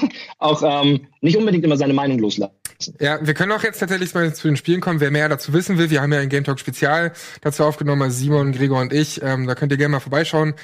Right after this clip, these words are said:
Speaker 2: Da haben wir das Ganze aufgedröselt. Wenn ihr irgendjemand <laughs> überhaupt gar nicht weiß, worum es gerade geht, könnt ihr da gerne vorbeischauen.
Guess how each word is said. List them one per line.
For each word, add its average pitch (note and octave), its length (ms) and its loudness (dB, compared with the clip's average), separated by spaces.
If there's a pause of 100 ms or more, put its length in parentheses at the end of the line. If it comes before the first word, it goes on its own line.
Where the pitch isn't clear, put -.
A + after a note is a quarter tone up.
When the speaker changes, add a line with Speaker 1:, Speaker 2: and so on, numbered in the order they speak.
(140)
Speaker 2:
Da B2+ 80 -4
haben B2+ 60 -2
wir C3 40 0
das C3+ 100 -4
Ganze D3 200 0
aufgedröselt. D#3+ 800 0
Wenn C3+ 380 -2 (100)
ihr C#3+ 180 2
irgendjemand E3 500 2
<laughs> - 20 -12
überhaupt E3 200 0
gar E3+ 100 -2
nicht D#3+ 100 -2
weiß, E3 200 -2
worum D#3+ 140 0
es D#3 60 -2
gerade D3+ 220 0
geht, D#3+ 200 -2
könnt C#3+ 120 -2
ihr C3+ 60 -2
da C#3+ 100 0
gerne C#3 240 -2 (340)
vorbeischauen. C3+ 640 -2